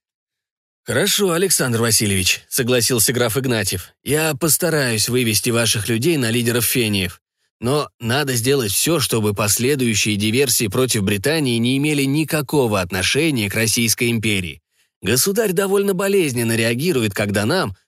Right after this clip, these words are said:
ну, вы понимаете, о ком я говорю, приходится вести дела с террористами и лицами, исповедующими радикальные взгляды на существующие формы правления. Хорошо, Николай Павлович,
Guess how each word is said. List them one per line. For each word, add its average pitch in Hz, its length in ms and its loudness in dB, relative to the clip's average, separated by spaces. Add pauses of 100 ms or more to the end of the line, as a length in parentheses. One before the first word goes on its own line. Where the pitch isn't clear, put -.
ну, 180 160 2
вы 131 180 -2
понимаете, 127 500 0
о 95 40 -2
ком 107 140 -2
я 98 100 2
говорю, 107 380 0 (320)
приходится 117 600 0
вести 110 300 0
дела 139 300 0
с 117 80 -2
террористами 117 680 0
и 101 140 2
лицами, 135 400 2
исповедующими 143 800 0
радикальные 135 600 0
взгляды 131 380 0
на 131 140 0
существующие 135 800 0
формы 127 320 0
правления. 107 640 -2 (260)
Хорошо, 160 480 0
Николай 107 400 0
Павлович, 92 540 -2